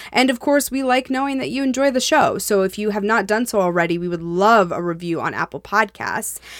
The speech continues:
And I think that's what we have for you guys this week. Lots of fun coming up. This week is going to be an action-packed one, to say the least. And of course, we're gonna share that with you guys.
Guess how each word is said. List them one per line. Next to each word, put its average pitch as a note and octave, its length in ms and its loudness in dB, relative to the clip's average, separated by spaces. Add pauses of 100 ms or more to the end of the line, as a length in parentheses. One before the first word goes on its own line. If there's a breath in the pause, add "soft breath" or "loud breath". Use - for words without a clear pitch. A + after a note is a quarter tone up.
(180 loud breath)
And A3+ 260 4
I A3+ 60 2
think C4 180 -4
that's D#4 180 4
what D#4+ 80 0
we D#4 120 0
have D4+ 220 2
for C#4 100 -6
you G3 180 2
guys D3+ 360 0
this - 240 -6
week. B3 300 0
Lots B3 320 0
of D4 140 0
fun C#4+ 260 2
coming C4 300 0
up. G4+ 220 2 (260 loud breath)
This A#3+ 200 -4
week B3+ 220 -4
is A3+ 140 -4
going A#3 220 0
to G#3+ 100 -6
be G#3+ 120 2
an G3+ 120 4 (100)
action-packed B3 760 0
one, A#3+ 280 0
to G#3 200 -4
say B3 280 -2
the G#3+ 120 -4
least. B3+ 440 0
And G#3 120 0
of G3 60 -2
course, A#3+ 320 -4
we're G#3 60 2
gonna F#3 160 0
share B3 280 -2
that B3+ 160 4
with B3 160 -4
you B3+ 100 -6
guys. C4 500 2